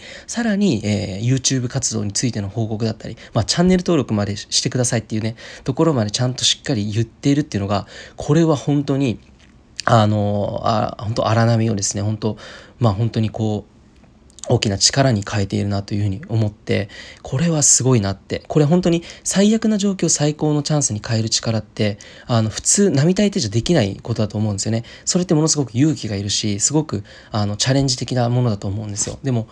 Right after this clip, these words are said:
この彼の記者会見を見て、僕は本当に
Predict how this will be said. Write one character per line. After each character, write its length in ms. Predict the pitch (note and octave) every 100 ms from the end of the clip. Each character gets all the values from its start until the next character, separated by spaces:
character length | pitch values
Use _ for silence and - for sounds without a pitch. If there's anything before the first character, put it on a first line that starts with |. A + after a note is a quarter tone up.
| - - -
こ 140 | - C#3
の 100 | C#3+
彼 220 | D#3+ C#3+
の 140 | G2+
記 120 | -
者 120 | - A#2+
会 200 | C3 B2+
見 140 | G#2+
を 20 |
見 100 | A2+
て、 80 | G#2+
僕 180 | G#2 B2
は 40 |
本 260 | - D3 E3
当 120 | E3+
に 180 | D#3+